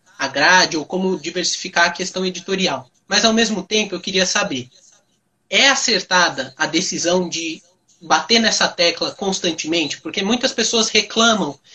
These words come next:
que falam só disso e que o pro-, o programa jornalístico anda muito repetitivo, a grade em si se repete muito quando fala de informações, às vezes durante o dia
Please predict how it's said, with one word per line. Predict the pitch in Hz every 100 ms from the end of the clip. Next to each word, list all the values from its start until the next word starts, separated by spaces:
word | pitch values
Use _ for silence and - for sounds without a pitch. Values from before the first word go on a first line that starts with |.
| - -
que | - 185 175 156
falam | - 156 147
só | - 143
disso | 120 170 196 180 - 170
e | 143
que | - 160 139 - - _ -
o |
pro-, | 156 175 165
o | 143
programa | 170 180 170
jornalístico | 165 147 147 175 - 156 143
anda | 143 143
muito | 147 143 143 131 117 - _ _ _ _ -
repetitivo, | - 160 - - 214 208 190 151 156 147 143 147
a | 135
grade | 156 170 175 147 143
em |
si | - 190 165
se | -
repete | 147 147 160 147 131
muito | 175 196 -
quando | 147 147
fala | - 151 147
de | 139
informações, | 143 - 131 117 - 170 185 165 147
às | 143
vezes | 165 147
durante | 151 160 160 143
o |
dia | 147 180 143